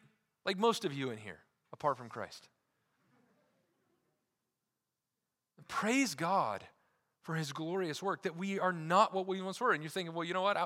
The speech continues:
I was a pretty moral person, like, before Christ. I love my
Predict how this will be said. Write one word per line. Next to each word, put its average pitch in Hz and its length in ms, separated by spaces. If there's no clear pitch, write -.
I 165 100
was 208 200
a 131 40
pretty 143 260
moral 175 300
person, 247 380
like, 120 200
before 165 280
Christ. 240 480
I - 60
love 143 220
my 123 240